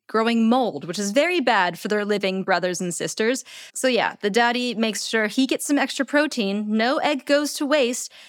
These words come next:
and then the other eggs can thrive and grow up to hatch. When the baby bettas do hatch, their labyrinth organ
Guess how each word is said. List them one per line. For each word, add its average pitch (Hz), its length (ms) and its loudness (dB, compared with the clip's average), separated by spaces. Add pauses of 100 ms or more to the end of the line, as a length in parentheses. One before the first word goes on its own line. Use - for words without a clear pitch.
(120)
and 233 120 4
then 247 120 2
the 269 120 2
other 254 200 2
eggs 226 320 0
can 247 160 0
thrive 233 560 2
and 202 180 -4
grow 233 140 4
up 254 240 0
to 277 300 0
hatch. - 580 -8 (760)
When 302 300 2
the 311 80 0
baby 277 280 4
bettas 233 500 2
do 330 220 2
hatch, 202 440 -2 (300)
their 247 160 2
labyrinth 254 480 2
organ 247 420 2